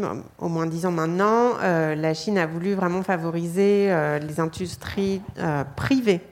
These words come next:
de défense, euh, au sein du pays. Du coup, euh, on a les contrats.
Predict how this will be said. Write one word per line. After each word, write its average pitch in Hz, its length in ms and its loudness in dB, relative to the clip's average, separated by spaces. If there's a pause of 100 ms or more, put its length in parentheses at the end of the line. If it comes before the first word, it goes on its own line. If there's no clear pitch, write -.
(320)
de 170 160 0
défense, 165 640 -2 (120)
euh, 151 340 -4 (160)
au 175 100 -2
sein 170 180 -4
du 156 100 -6
pays. - 220 -10 (600)
Du 170 180 0
coup, 294 300 2 (880)
euh, 160 340 0 (120)
on 165 160 -2
a 165 120 2
les 143 120 -2
contrats. 196 520 -4